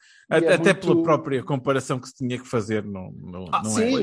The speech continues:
Speaker 1: não é justo.
Speaker 2: estava
Speaker 3: Não tem
Speaker 2: extraordinariamente
Speaker 1: Não é justo,
Speaker 2: ansioso
Speaker 1: não é justo.
Speaker 2: e, e, e com muita
Speaker 3: Normal.
Speaker 2: urgência em
Speaker 3: Normal.
Speaker 2: mostrar, eh, que, que, que podem contar com ele. Portanto,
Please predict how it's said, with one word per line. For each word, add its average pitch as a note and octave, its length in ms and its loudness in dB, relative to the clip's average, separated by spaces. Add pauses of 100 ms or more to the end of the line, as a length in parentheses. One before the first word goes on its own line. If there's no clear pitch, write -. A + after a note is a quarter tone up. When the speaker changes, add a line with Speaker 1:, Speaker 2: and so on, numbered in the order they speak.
Speaker 1:
não G2+ 100 -4
é - 20 -6
justo. G2+ 120 -8
Speaker 2:
estava C#3 280 4
Speaker 3:
Não D3 120 0
tem C3 100 0
Speaker 2:
extraordinariamente E3+ 720 2
Speaker 1:
Não A#2 80 0
é G#2 60 0
justo, F#2+ 220 -6
Speaker 2:
ansioso D3 600 4
Speaker 1:
não C#3 100 -2
é C#3+ 60 4
justo. C#3 160 -2
Speaker 2:
e, C3 80 0
e, A#2+ 460 -4
e G#2+ 420 -10 (100)
com C3 140 4
muita C#3 220 4
Speaker 3:
Normal. C#3 60 10
Speaker 2:
urgência C3+ 540 4 (120)
em - 20 -6
Speaker 3:
Normal. A#2+ 220 0
Speaker 2:
mostrar, B2 540 6
eh, A2+ 1080 -4 (140)
que, A2 200 0 (140)
que, G2 340 0 (480)
que - 80 -10
podem A#2 240 4
contar A2+ 260 2
com F#2 200 0
ele. D#2 180 -4 (140)
Portanto, B3 240 -4